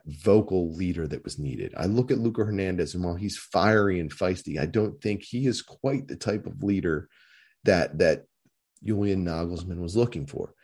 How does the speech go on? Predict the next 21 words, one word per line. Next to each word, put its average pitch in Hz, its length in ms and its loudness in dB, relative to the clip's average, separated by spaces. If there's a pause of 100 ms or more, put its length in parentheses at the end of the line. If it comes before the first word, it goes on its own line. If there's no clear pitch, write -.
(300)
I've - 160 -2
seen 120 260 4
nothing 123 420 4
out 90 140 0
of 73 120 -6
Dayot 85 420 2
Upamecano 85 640 -4
or 76 100 -2
Benjamin 78 500 -4
Pavard 80 600 -2
or 69 100 -6
Tanguy 80 400 -2
Nianzou 90 480 -2
that 82 120 0
indicates 87 520 -4
they 107 220 4
are 101 140 4
that 69 260 -2
type - 200 -10
of - 140 -20
player. - 320 -8